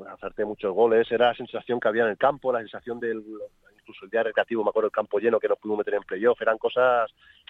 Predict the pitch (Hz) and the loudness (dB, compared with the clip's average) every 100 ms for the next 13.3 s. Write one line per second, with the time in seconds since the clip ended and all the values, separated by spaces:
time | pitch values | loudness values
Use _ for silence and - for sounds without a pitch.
0 | _ _ _ - 151 160 - - 113 131 | _ _ _ -2 0 0 -8 -6 -6 -4
1 | 139 131 131 120 117 135 123 127 104 101 | -4 -4 -4 -4 -2 0 -2 -2 -6 -4
2 | 104 117 123 113 _ 101 98 98 110 117 | -4 0 -2 -2 _ -20 -14 -10 -4 -4
3 | 104 104 127 127 98 98 - 113 - 107 | -2 0 0 0 -8 -8 -6 -4 -4 -10
4 | - 107 95 143 120 120 120 - 131 147 | -8 -6 -2 -2 2 2 2 -2 -4 -4
5 | - 127 127 - 107 127 135 113 120 120 | 0 -2 -2 -4 0 0 0 -2 0 0
6 | - 131 127 120 123 127 - - _ _ | 0 -2 0 -2 2 2 0 -20 _ _
7 | - 131 - - - 123 95 107 123 135 | -6 -4 -2 -4 2 2 4 2 2 -2
8 | 117 120 143 110 98 131 - 135 120 139 | 0 4 4 2 -4 -6 -2 -2 -2 0
9 | 131 120 127 113 113 120 110 131 - 147 | 0 2 0 0 0 0 2 0 2 -2
10 | 151 _ - _ _ _ _ - 107 120 | -2 _ -20 _ _ _ _ -8 0 0
11 | - 139 147 143 127 120 117 113 120 113 | 0 -2 2 2 0 2 2 2 -2 -2
12 | 127 - 117 107 101 120 123 117 117 107 | -4 -4 -4 0 -2 -2 -6 -4 -2 -2
13 | 113 98 | -2 -2